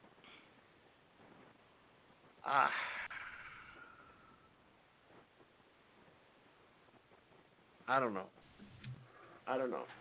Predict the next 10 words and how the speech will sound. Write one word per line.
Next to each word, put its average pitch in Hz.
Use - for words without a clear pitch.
I -
don't 233
what 196
Will 220
says 226
makes 202
a 202
lot 190
of 175
sense. 175